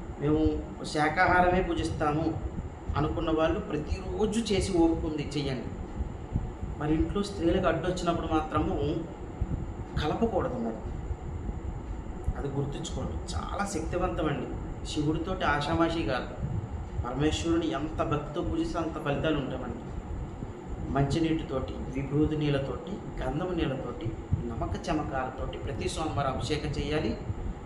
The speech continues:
ప్రతి సోమవారమే లెక్క ఇక్కడ, లేదంటే మేము ప్రతిరోజు చేసుకోగలం. ప్రతిరోజు చేయండి, మీకు ఇంకా బలం పెరుగుతుంది. మరి మాంసాహారం, శాకాహారాన్ని పూజించాలండి, గుర్తుంచుకోండి,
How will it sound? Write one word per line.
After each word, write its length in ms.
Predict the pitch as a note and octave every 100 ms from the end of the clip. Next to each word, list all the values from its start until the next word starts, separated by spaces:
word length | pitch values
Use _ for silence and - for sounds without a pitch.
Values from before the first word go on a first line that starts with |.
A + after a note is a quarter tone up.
| -
ప్రతి 180 | - - -
సోమవారమే 540 | E3+ E3+ G#3+ A#3 C4+ A3+
లెక్క 160 | - F3+
ఇక్కడ, 140 | - A2 - - - - -
లేదంటే 260 | F3 G#3 G3
మేము 120 | E3
ప్రతిరోజు 340 | C#3 C3+ F#3+ G3+ G#3
చేసుకోగలం. 480 | F#3+ - D#3 D3 A#2 -
ప్రతిరోజు 360 | - A#2 C#3 D#3 F3+
చేయండి, 240 | F#3 F#3 F#3
మీకు 100 | E3+
ఇంకా 140 | - F3+ E3
బలం 160 | E3 E3
పెరుగుతుంది. 420 | F3 - - - - - - - - - - - - - - - - - - - - - - - - - D3
మరి 140 | D3+ D3
మాంసాహారం, 640 | D#3 E3+ F3+ F#3+ F#3 D#3 C3+ -
శాకాహారాన్ని 520 | C#3+ D3 F#3 F3 G3 F#3+
పూజించాలండి, 600 | F3+ E3+ F3+ D#3 B2 A#2 -
గుర్తుంచుకోండి, 520 | - - - - A2